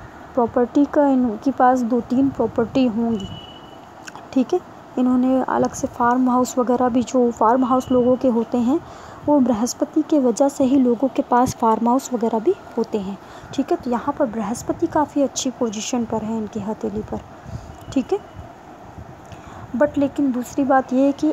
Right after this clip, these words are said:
ऐसे जातकों को सांस लेने में दिक्कत भी काफ़ी ज़्यादा होती है, दमा वगैरह की problem भी हो जाती है ऐसे जातकों को, ठीक है। आगे चलते हैं, बात कर लेते हैं इनके heart line की। हार्ट लाइन में देखिए, हार्ट लाइन इनकी क्लियर नहीं है,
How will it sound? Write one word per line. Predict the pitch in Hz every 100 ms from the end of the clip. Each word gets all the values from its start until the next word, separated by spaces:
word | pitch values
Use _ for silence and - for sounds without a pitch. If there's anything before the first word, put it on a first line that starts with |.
| 571
ऐसे | 240 254 254
जातकों | 247 233 - 262
को | 285
सांस | 269 247 240 247 -
लेने | 233 240
में | 262
दिक्कत | 220 226 - 220
भी | 254
काफ़ी | - 240 226 247
ज़्यादा | 254 233 247
होती | 226 240 254 269
है, | 233
दमा | 233 233 254
वगैरह | 254 247 240
की | 240 254
problem | - 226 226 233
भी | 254
हो | 226 233
जाती | 226 214 -
है | 214
ऐसे | 208 233
जातकों | 214 214 - 226
को, | 214 226 - - - - - -
ठीक | 269 240
है। | - - - - - - - - - - -
आगे | 262 240
चलते | 262 277 254
हैं, | 294 - 349 - - - - -
बात | 240 269 -
कर | 302
लेते | 277 277 -
हैं | 277
इनके | 262 285
heart | - - 233 226 247
line | 240 240
की। | - 320 - - - - - - - - - - - - - - - - - - - - -
हार्ट | - 302 320
लाइन | 330 339
में | 330 330
देखिए, | 320 349
हार्ट | 294 254 269 277
लाइन | 302 294
इनकी | 285 262
क्लियर | 294 - 269 285 254
नहीं | 220 208
है, | 202